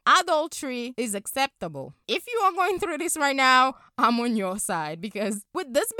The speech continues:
behavior, your ex won't be getting no husband or father of the year award anytime soon.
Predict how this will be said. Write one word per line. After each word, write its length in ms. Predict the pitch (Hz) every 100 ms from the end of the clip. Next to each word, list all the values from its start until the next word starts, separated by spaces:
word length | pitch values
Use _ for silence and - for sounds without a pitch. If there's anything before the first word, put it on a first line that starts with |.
| 508 494
behavior, 380 | 339 302 311
your 220 | 302 285 277
ex 240 | 254 302 262
won't 220 | 262 240
be 80 | 254
getting 440 | 240 233 233 233
no 220 | 185 226
husband 640 | 302 247 269 208 233 226
or 140 | 214 220
father 500 | - 196 208 226 220
of 100 | 208
the 100 | 214
year 260 | 208 202
award 480 | 202 185 185 185 180 -
anytime 640 | 185 180 190 190 170 160
soon. 460 | - 196 160 143